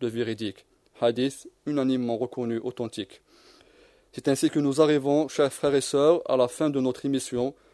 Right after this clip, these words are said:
Notre rendez-vous se renouvellera la semaine prochaine avec un nouveau sujet, si Allah le veut. Seigneur, fais que ce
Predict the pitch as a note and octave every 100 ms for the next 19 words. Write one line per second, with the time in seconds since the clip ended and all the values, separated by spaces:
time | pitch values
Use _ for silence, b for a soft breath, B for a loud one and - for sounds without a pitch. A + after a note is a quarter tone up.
0 | b b - C#3+ - C#3 E3+ D#3 C#3 C#3
1 | D3 - - C3 D#3+ D3 C#3 B2+ B2 A2+
2 | - D#3 C#3+ - B2+ B2+ B2 C3+ b b
3 | - B2 C3 C3 B2+ C#3 C3+ B2+ C3+ A#2
4 | A#2+ A2+ - - C3+ A#2+ A2+ A2+ A2+ A#2+
5 | A2+ G#2 A2+ G2+ _ b b - - B2+
6 | B2+ C3 C#3 b b b b - - C#3+
7 | D3 - C#3+ C#3+